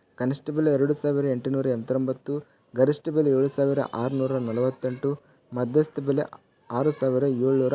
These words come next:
ಐವತ್ತೊಂದು. ಶಹಾಪುರ ಕೃಷಿ ಮಾರ್ಕೆಟಲ್ಲಿ ನೋಡಿದರೆ ತೊಗರಿ ಕನಿಷ್ಠ ಬೆಲೆ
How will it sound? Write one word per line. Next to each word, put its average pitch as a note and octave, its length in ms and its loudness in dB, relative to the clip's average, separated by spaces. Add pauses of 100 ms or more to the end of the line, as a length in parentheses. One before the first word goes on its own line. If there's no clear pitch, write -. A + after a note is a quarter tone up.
(120)
ಐವತ್ತೊಂದು. A#2+ 580 -2 (640)
ಶಹಾಪುರ D3 540 -2
ಕೃಷಿ D3 260 -8
ಮಾರ್ಕೆಟಲ್ಲಿ C#3 560 -4
ನೋಡಿದರೆ B2 400 -2
ತೊಗರಿ A#2+ 400 -4
ಕನಿಷ್ಠ B2 420 -6
ಬೆಲೆ C3 240 -4